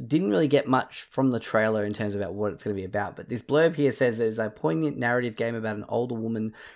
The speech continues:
reminiscing about her family. Um,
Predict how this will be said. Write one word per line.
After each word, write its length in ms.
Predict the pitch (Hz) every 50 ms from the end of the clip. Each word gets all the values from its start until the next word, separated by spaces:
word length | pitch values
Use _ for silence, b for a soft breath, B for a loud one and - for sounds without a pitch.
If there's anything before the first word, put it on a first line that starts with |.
| B B
reminiscing 580 | - 120 147 170 185 185 175 165 143 - 156 147
about 240 | 139 123 123 123 117
her 100 | 123 113
family. 540 | 104 - - 110 117 117 113 98 87 - - _ _ _ _ _ _ _ _ _ _ -
Um, 520 | 101 110 110 107 107 107 107 107 107 107